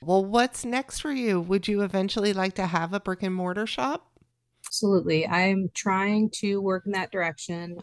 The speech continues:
Speaker 2: Um, I've been looking around. I'm not really sure what place would be best for me, but I want to eventually have a brick and mortar that you kinda get the full experience of what Ghoul Next Door is, where it's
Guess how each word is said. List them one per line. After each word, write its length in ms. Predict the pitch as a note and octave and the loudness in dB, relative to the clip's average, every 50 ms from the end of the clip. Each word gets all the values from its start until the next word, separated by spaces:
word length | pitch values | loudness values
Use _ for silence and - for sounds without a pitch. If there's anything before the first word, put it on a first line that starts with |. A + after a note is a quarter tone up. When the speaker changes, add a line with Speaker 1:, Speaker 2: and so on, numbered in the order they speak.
| - | -6
Speaker 2:
Um, 440 | - E3+ E3+ E3+ E3+ E3+ E3+ E3 D#3+ | -4 -2 0 0 0 0 0 -4 -4
I've 160 | - E3+ D#3 | -6 -6 0
been 180 | - G3 G3+ G#3+ | 4 6 6 6
looking 300 | G#3 G#3+ - A#3 G#3+ G3 | 6 6 6 4 6 6
around. 520 | F3+ E3+ E3+ E3+ E3+ E3+ E3+ - - F3+ | 6 4 4 2 0 -2 -6 -10 -10 -6
I'm 160 | E3+ D#3+ F3 F3 | -6 -4 -2 0
not 200 | F3+ F3+ - - | 2 2 2 2
really 200 | F#3 F#3 F3+ F3 | 4 2 2 2
sure 500 | - - F#3 F3 F3 F3 F3 F3 - - _ _ _ _ _ _ | 0 2 4 4 4 4 2 0 -6 -12 _ _ _ _ _ _
what 380 | F#3+ F3 F3+ F3 E3+ E3+ - - _ _ | 0 2 4 4 4 2 0 -4 _ _
place 280 | - F3+ E3+ F3 - - | 0 0 0 0 -2 -2
would 160 | F3 E3 E3+ | -4 -4 -2
be 120 | - F3 E3 | -4 -4 -2
best 300 | E3 F3 G3 G#3+ - - | 0 0 0 0 -2 -4
for 120 | - C#4 | -2 0
me, 280 | C4 C4+ C4+ C#4 C4+ - - - _ - | 0 2 2 0 -2 -4 -10 -18 _ 0
but 360 | _ F#3 F3 F3 E3+ E3+ - - _ _ _ _ | _ 4 4 6 4 2 2 0 _ _ _ _
I 120 | - F#3 F#3 | 2 2 4
want 400 | F3+ F#3+ F#3+ F#3+ G3 F3+ - - | 4 4 4 4 4 2 0 -2
to 120 | - - G3 | 0 2 2
eventually 500 | F#3 F3+ F#3+ F#3 F3 - - F#3+ F3+ F3 | 2 2 2 -2 -2 -2 -2 -2 -2 0
have 360 | E3 E3+ D#3+ E3 E3 E3 E3+ - - _ _ _ _ | 0 0 0 0 -2 -4 -8 -12 -18 _ _ _ _
a 520 | F3+ E3 E3 D#3+ D#3+ D#3 D#3+ D#3+ D#3+ - - _ | 0 2 2 2 0 0 -2 -2 -4 -4 -2 _
brick 180 | - B3+ C4 - | 4 4 8 8
and 80 | A#3 | 8
mortar 300 | G#3+ G3+ G3+ F#3+ F#3+ F#3+ | 8 8 8 6 6 6
that 240 | F3+ F3+ F3 - - | 6 4 2 2 2
you 160 | E3+ F#3+ F#3 | 0 0 0
kinda 320 | - - G3+ F#3+ F#3+ F#3+ F3+ | 2 0 0 0 0 0 0
get 240 | - F#3 E3+ - - | -2 -2 -4 -2 -4
the 100 | E3+ - | -6 -6
full 240 | - - F3+ F3 | 0 0 2 2
experience 640 | F3 E3 - - - F3 E3+ E3 E3 E3 D#3+ D3+ - | 2 -2 -4 -4 -4 -2 -2 -2 -4 -6 -8 -6 -6
of 100 | E3 D#3 | -4 -4
what 240 | D#3 D#3+ D#3+ C#3+ - | -2 -2 -2 -2 -2
Ghoul 200 | - E3 E3 D#3+ | -4 -4 -4 -4
Next 240 | D#3 D3+ D3+ - - | -6 -6 -6 -4 -2
Door 200 | E3 D3+ D3 D3+ | 0 0 0 0
is, 280 | D3 D3 D3+ D#3 - | -2 -2 -6 -6 -6
where 120 | D#3+ D3 D3+ | -6 -4 -4
it's 300 | D#3 - - - - - | -2 -2 -2 -2 -4 -6